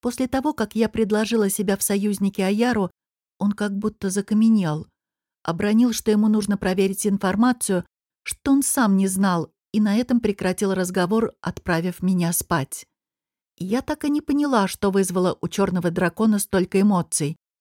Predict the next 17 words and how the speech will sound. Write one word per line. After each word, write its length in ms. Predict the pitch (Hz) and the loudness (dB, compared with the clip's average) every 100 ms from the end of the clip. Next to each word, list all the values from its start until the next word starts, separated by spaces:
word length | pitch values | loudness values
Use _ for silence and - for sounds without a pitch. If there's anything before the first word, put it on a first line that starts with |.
| _ _ _ | _ _ _
И 80 | - | -6
какие 480 | 220 240 240 254 247 | -2 -2 0 0 0
именно 580 | - - 285 233 190 185 | -2 -2 2 4 4 2
эмоции 440 | 185 185 - 175 | 2 0 0 -2
это 160 | 170 175 | 0 0
были, 440 | 170 175 165 165 _ _ _ _ | 0 0 0 -4 _ _ _ _
тоже 280 | - 285 247 | -4 -2 0
распознать 580 | 220 - 190 180 180 175 | 0 0 -2 0 -2 -2
не 100 | 175 | -2
смогла. 600 | - 175 170 175 165 156 _ _ _ _ _ _ _ - | -2 -2 -2 -2 -4 -8 _ _ _ _ _ _ _ -8
Я 200 | 240 311 | -2 -2
училась, 560 | 226 - 240 254 202 | -2 -2 0 0 -2
ходила 400 | - 175 214 262 | -2 0 2 2
на 100 | 190 | 2
свидания, 680 | 165 175 170 180 226 220 185 _ _ _ - | 0 -2 0 2 2 2 0 _ _ _ -6
принимала 480 | 240 277 302 311 | 0 2 2 0
подарки. 720 | 220 185 175 180 170 - 160 | 0 0 0 0 -2 -6 -8